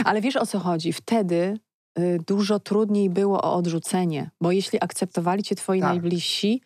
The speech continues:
Speaker 1: to właściwie akceptował cię cały świat, prawda? A dzisiaj każdy ma dostęp, może cię ocenić,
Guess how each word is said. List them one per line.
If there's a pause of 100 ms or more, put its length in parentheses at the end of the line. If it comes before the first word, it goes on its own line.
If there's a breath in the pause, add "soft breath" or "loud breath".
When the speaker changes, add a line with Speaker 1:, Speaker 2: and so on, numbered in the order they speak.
(100)
Speaker 1:
to
właściwie
akceptował
cię
cały
świat,
prawda?
A
dzisiaj
każdy
ma
dostęp,
może
cię
ocenić,